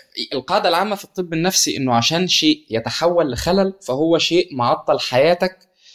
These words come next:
آه، بشكل، بشكل يعوقك عن مواصلة، مواصلة جوانبها المعتادة اللي هي، اللي هي الأهم يعني، آه،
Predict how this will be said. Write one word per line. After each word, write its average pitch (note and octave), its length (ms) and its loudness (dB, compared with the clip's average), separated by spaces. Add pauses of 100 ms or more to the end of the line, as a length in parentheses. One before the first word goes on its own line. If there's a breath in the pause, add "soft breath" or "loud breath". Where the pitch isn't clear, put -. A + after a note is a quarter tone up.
(480 loud breath)
آه، G#2+ 800 2 (1500)
بشكل، B2+ 580 0 (680)
بشكل C3+ 440 -2
يعوقك C3 540 2
عن C3 200 2
مواصلة، D3+ 480 0 (300)
مواصلة B2 460 0
جوانبها B2 680 0
المعتادة B2 640 0
اللي G#2+ 340 -8
هي، C#3 180 0
اللي G2+ 160 -4
هي B2+ 60 6
الأهم C3 460 -2
يعني، D3 360 -2 (200)
آه، G2 500 -6